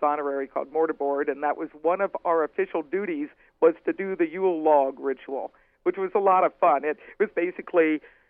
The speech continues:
carrying a huge log into a great hall of the, of a place called the Wren Building, designed by Christopher Wren, and people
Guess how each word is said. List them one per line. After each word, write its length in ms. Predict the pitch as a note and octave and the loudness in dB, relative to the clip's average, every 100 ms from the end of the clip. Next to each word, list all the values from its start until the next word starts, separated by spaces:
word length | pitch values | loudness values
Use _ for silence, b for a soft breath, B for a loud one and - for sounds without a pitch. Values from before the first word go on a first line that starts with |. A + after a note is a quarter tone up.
| _ | _
carrying 340 | - G#3 G#3 F3+ | -4 -2 -2 -2
a 80 | E3 | -4
huge 300 | B3 B3 F#3+ | -4 -8 0
log 420 | F#3+ F3+ F3 D#3+ | 6 6 6 4
into 300 | D#3+ D#3+ E3 | -6 -4 -4
a 60 | |
great 320 | C#3+ F3 F3+ - - | -2 0 -2 -4 -6
hall 400 | - D#3+ D3 D#3 | 0 4 4 4
of 60 | D#3+ | 2
the, 280 | - D3 C#3+ - _ _ _ | 0 2 2 -2 _ _ _
of 260 | - D3+ C#3+ | -2 0 0
a 60 | D3+ | -2
place 280 | - E3 D#3+ | 0 -2 -2
called 180 | - D3 | -2 -2
the 80 | D3+ | 0
Wren 240 | D#3 D#3 | 0 0
Building, 380 | D#3+ D3 C#3+ D3+ - | 0 -2 -2 -8 -10
designed 340 | D3+ C#3+ D3+ C#3+ | -8 -4 -4 -4
by 100 | C#3+ | -6
Christopher 420 | E3+ D#3 - D3+ | -6 -10 -8 -6
Wren, 340 | F3+ G3+ F#3+ | -2 0 0
and 160 | E3 D3 | -2 -8
people 340 | F3+ - D3 | -12 -10 -12